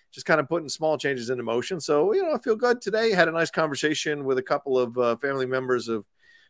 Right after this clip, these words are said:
of the Lady Outlaws there. We, we were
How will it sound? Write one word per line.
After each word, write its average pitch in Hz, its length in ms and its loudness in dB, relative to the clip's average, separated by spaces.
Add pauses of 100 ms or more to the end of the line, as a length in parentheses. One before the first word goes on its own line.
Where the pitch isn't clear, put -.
(100)
of 113 280 2
the 120 80 -4
Lady 123 280 4
Outlaws 156 480 2
there. 196 260 0
We, 131 160 -2
we 117 300 -4
were 117 240 -2